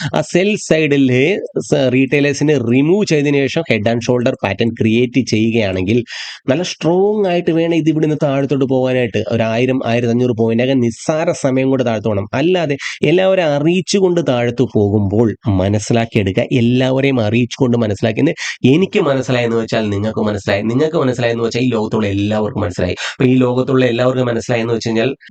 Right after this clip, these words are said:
ജെയിൻ സ്ട്രീറ്റ് പോലെയുള്ള, ബ്ലാക്ക് റോക്സ് പോലെയുള്ള, അല്ലെങ്കിൽ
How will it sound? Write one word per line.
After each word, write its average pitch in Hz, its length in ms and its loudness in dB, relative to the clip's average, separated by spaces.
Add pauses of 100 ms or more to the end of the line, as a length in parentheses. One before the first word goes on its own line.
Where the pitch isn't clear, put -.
(120)
ജെയിൻ 131 360 0
സ്ട്രീറ്റ് 131 360 -2
പോലെയുള്ള, 117 600 0
ബ്ലാക്ക് 107 400 -2
റോക്സ് 113 340 -2
പോലെയുള്ള, 101 600 -4 (180)
അല്ലെങ്കിൽ 101 420 -2